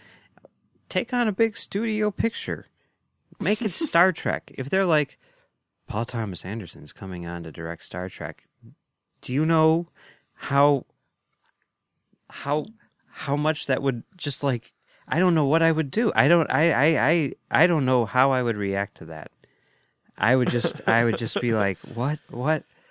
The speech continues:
Speaker 2: I don't think
Speaker 1: I
Speaker 2: anyone in the world would know how to react to that. And you actually predicted it if it did come true.
Speaker 1: I didn't predict it. I don't think it's gonna happen at all.
Speaker 2: I know, but if it
Speaker 1: But
Speaker 2: did,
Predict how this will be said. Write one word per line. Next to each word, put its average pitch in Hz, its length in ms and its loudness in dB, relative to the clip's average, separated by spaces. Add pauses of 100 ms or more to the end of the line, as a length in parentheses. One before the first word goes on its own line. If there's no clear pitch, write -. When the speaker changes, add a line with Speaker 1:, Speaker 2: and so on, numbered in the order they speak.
(120)
Speaker 2:
I 151 100 0
don't 180 180 -2
think 175 280 -6
Speaker 1:
I 139 60 -4
Speaker 2:
anyone 135 280 -2
in 135 100 -6
the 123 60 -6
world 110 360 -2
would 95 140 -12
know 98 180 -8
how 101 100 -10
to - 60 -4
react - 460 -2
to - 60 -12
that. 87 300 -10 (240)
And 123 100 -6
you 151 220 0
actually 120 540 -2
predicted 113 680 -4
it 90 200 -8 (420)
if 139 180 -2
it 120 100 -6
did 135 200 -4
come - 240 -10
true. - 300 -6
Speaker 1:
I 113 220 4
didn't 143 260 4
predict 107 500 0
it. 85 80 -6
I 90 100 2
don't 104 240 2
think 104 220 0
it's 90 120 -4
gonna 92 240 -4
happen 98 440 -6
at 85 180 -6
all. 95 180 2
Speaker 2:
I 240 80 4
know, 156 240 2
but 110 300 6
if 95 60 2
it 160 100 0
Speaker 1:
But - 80 -16
Speaker 2:
did, 151 320 2